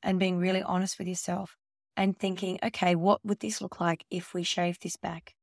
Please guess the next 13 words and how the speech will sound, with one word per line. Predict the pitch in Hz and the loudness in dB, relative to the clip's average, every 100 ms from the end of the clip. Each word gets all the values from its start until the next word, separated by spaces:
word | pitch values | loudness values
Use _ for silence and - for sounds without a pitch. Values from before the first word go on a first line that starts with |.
| _ _ _ _ | _ _ _ _
If | - - | -4 0
I | 190 | 2
did | 185 202 - | 2 0 0
something | - 180 - 175 | 2 2 2 -2
different?" | - - - - - - _ _ _ _ _ _ _ _ - | -2 -8 -6 -8 -8 -18 _ _ _ _ _ _ _ _ 8
I | 240 | 8
then | 247 277 320 | 10 6 4
also | 294 262 247 | 2 2 4
look | 220 202 - - | 6 4 0 0
at | 185 185 - _ _ _ _ _ - | 2 4 0 _ _ _ _ _ 4
a | 190 | 4
week-to-week | 175 214 214 - 233 208 185 180 180 - - _ _ - | 6 6 4 -2 -2 0 -2 -2 -6 -14 -20 _ _ -12
plan. | - 180 160 160 | 0 2 2 0